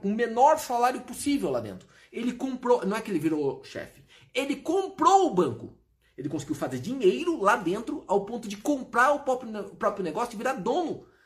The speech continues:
daquele negócio. Quantas histórias você já viu assim? Por quê? Porque o cara tem isso em mente. "Eu começo pequeno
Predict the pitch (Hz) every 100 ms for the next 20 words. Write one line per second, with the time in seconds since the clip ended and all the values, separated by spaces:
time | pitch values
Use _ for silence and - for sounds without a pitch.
0 | _ 180 175 160 151 123 110 - - -
1 | _ _ 277 294 277 254 262 - 226 214
2 | 214 196 202 208 196 202 196 190 180 -
3 | - 262 240 - 240 254 226 240 233 247
4 | 233 220 196 120 - - 175 160 139 117
5 | - - 139 123 113 139 190